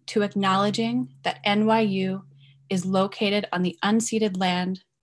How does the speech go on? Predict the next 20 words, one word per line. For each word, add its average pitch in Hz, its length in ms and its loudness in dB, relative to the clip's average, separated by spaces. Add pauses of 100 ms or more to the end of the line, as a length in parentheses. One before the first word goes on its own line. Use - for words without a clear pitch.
of 185 120 -4
the 190 120 -2
Lenape 180 560 -2
peoples, - 560 -12 (680)
to 220 160 4
acknowledging 220 960 4
the 208 100 -4
Lenape 196 600 -2
community, 226 720 -2 (340)
and 208 160 0
to 208 180 -2
committing 226 840 2
to - 120 -6
the 202 120 -2
long 196 440 0
process - 760 -10 (500)
of 196 200 0
working 226 540 2
to 233 140 -2
dismantle 196 840 -4